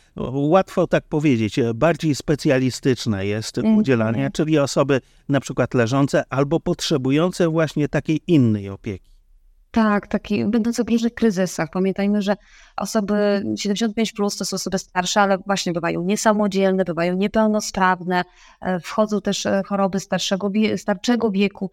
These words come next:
Speaker 2: W związku z tym, no, wymagają takiej, e, opieki, pielęgnacji, e, a często są po prostu samotne, nie ma tutaj najbliższych, więc, mm, tutaj w te wsparcie w ramach tych usług, e, opiekuńczych, e, żeby było jak najdłużej, tak jak mówię, mieszkać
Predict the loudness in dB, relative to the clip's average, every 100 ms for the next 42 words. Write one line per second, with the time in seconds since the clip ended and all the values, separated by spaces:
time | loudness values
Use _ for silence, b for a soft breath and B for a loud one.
0 | b b -2 -2 0 -6 0 2 4 4
1 | 4 0 -2 -2 0 0 0 0 -2 -2
2 | 0 0 2 0 0 -2 -4 0 0 0
3 | -2 -2 0 2 2 2 2 2 -2 -2
4 | -2 b b b -8 -4 0 0 0 0
5 | 0 -4 -4 -4 0 0 0 -2 0 0
6 | 0 0 -2 0 2 2 0 -2 0 0
7 | 0 -2 -2 0 -2 -4 -6 -6 -4 -4
8 | -4 -6 -6 -6 -6 -6 -10 -12 -4 -2
9 | 2 2 2 -2 -6 -4 -4 -4 -4 -2
10 | -2 0 0 2 0 0 0 -2 -4 -4
11 | -6 -8 -10 b b b -2 0 0 0
12 | 0 2 0 0 -2 -2 0 0 0 -2
13 | -2 -2 -2 -2 -4 -4 -4 -2 -2 -4
14 | -8 -6 -4 -2 -2 -2 -2 -4 -4 -6
15 | -8